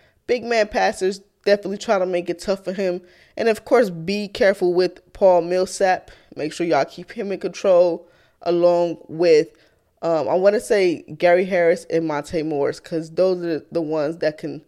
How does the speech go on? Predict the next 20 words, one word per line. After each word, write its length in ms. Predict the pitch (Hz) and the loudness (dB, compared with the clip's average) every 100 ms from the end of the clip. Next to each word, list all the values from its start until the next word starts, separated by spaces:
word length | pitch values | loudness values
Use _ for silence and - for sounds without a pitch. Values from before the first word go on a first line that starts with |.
| _ _ _ _ _ | _ _ _ _ _
you 140 | 185 | -4
know, 140 | 180 160 | 0 0
really 420 | 156 175 214 185 | 2 4 4 4
get 160 | 175 180 | -2 -2
hot, 320 | 180 170 - | -2 0 0
along 380 | 175 196 262 254 | -2 0 0 2
with, 340 | 220 208 208 _ - | 2 2 -4 _ -4
uh, 280 | 175 175 135 - _ _ _ _ _ _ | 0 0 -2 -10 _ _ _ _ _ _
what's 200 | - 294 | -2 0
that 180 | - 277 | 2 2
rookie 300 | 208 202 165 | 2 0 -4
name? 300 | 151 147 139 - | -10 -10 -14 -18
What's 180 | - - | -20 -20
his, 120 | 208 _ _ _ | -20 _ _ _
he 120 | 320 | -2
not 200 | 302 214 | 0 -2
even 100 | 175 | -4
a 60 | 160 | -8
rookie. 300 | - - _ _ _ _ _ _ | -14 -20 _ _ _ _ _ _
<laughs> 60 | - | -10